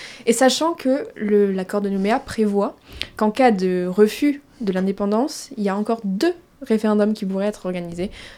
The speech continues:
Donc, euh, affaire à suivre. Et donc, on en vient, donc notre émission d'habitude, elle parle d'Europe. Là, on vous parle de Nouvelle-Calédonie, c'est un peu franco-français. On s'est dit, mais, euh,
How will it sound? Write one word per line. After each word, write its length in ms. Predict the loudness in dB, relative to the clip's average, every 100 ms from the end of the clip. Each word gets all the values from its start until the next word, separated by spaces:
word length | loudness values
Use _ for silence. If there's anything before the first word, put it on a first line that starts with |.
| -12
Donc, 200 | -10 -8
euh, 80 | -10 -12 _
affaire 300 | 0 4 4
à 80 | 4
suivre. 440 | 2 2 2 2 -2 -18 -20 -20 -20 -20 -20 0 6
Et 60 |
donc, 280 | 6 4 -2 -14 -8 2
on 120 | 6
en 120 | 6
vient, 380 | 6 4 4 4
donc 220 | 0 0
notre 260 | -2 -2 0
émission 360 | 0 0 2
d'habitude, 360 | 4 4 2 0
elle 140 | 0
parle 240 | 0 -2 2
d'Europe. 400 | 6 6 4 -2 -20 -18 -8
Là, 140 | -4
on 80 | -2
vous 120 | -4
parle 180 | -4 -2
de 80 | 0
Nouvelle-Calédonie, 560 | -2 -2 -2 -2 -2 -4
c'est 120 | -8
un 80 | -10
peu 120 | -8
franco-français. 600 | -6 -4 -4 -4 -4 -6 -8 _ -20 -20 _ -20 _ -16 0 4
On 80 |
s'est 160 | 6 6
dit, 180 | 6 6
mais, 400 | 8 6 4 0 -2
euh, 420 | 0 0 -4